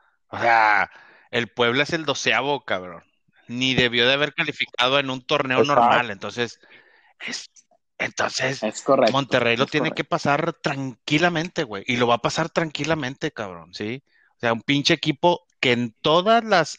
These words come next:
Speaker 1: eh, en todas las estadísticas está en último, güey, ¿sí? En, en goles
Speaker 2: Sí.
Speaker 1: hechos creo que es el último, en goles recibidos es el último, entonces no puede ser, cabrón, teniendo una ofensiva como la que tienes a,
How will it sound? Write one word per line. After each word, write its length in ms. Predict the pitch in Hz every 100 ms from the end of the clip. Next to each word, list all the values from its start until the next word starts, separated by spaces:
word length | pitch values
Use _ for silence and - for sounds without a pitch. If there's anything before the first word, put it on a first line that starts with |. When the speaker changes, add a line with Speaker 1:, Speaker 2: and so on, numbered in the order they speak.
| -
Speaker 1:
eh, 240 | 123 123 -
en 200 | 123 127
todas 320 | 135 139 165
las 140 | 185
estadísticas 840 | 151 - 123 131 - 165 170 175 -
está 360 | 123 - - 127
en 160 | 139 147
último, 520 | 165 - 170 123 107
güey, 260 | 95 85 _ _
¿sí? 240 | 104 110 _ - - - -
En, 520 | 120 117 117 113 107 _ _ - - _ _ -
en 220 | 120 120
goles 320 | 131 107 107
Speaker 2:
Sí. 60 | 127
Speaker 1:
hechos 260 | 151 165 151
creo 140 | 143
que 120 | -
es 100 | 151
el 160 | 151 117
último, 520 | 117 113 135 131 131
en 180 | 123 117
goles 260 | 117 120 131
recibidos 640 | 127 123 110 113 123 127
es 120 | 120 123
el 120 | 110
último, 480 | 104 101 117 117 120
entonces 460 | 117 120 127 123 _ - - _ -
no 100 | 90
puede 200 | 127 117
ser, 220 | - -
cabrón, 320 | - 101 98 98
teniendo 340 | 107 104 101
una 100 | 117
ofensiva 460 | 127 123 107 113 113
como 200 | - 127
la 140 | 120
que 120 | 113 104
tienes 400 | 107 104 117 131
a, 260 | 123 107